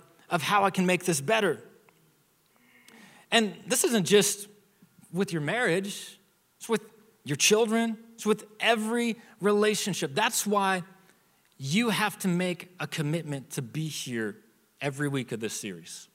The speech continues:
And here's what I'm gonna ask you. I'm only gonna ask you to commit to three of these four weeks, all right? I, I understand that sometimes you gotta take your kids to a basketball game. I understand there's gonna be that thing that's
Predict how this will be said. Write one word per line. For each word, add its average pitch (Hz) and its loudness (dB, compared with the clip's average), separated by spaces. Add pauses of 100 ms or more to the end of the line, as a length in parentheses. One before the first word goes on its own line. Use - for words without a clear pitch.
(380)
And 139 -4
here's 185 4
what 202 2
I'm 190 0
gonna 180 0
ask 160 0
you. 95 -12 (580)
I'm 170 0
only 226 2
gonna 208 2
ask 180 0
you 180 2
to 165 -8
commit 147 -2 (560)
to 147 -2
three 156 -2
of 135 -2
these 131 -2
four 135 0
weeks, - -6 (120)
all 98 -2
right? 113 -2 (600)
I, 143 -2
I 156 2
understand 160 0
that 131 0
sometimes 147 -2
you 147 -6
gotta 139 2
take 139 -4
your 143 -4
kids 147 -4
to - -2
a 139 0
basketball 147 -2
game. 135 -4
I 131 0
understand 147 -4
there's 139 -6
gonna 143 -6
be 143 -2
that 139 -2
thing 147 -2
that's 135 -2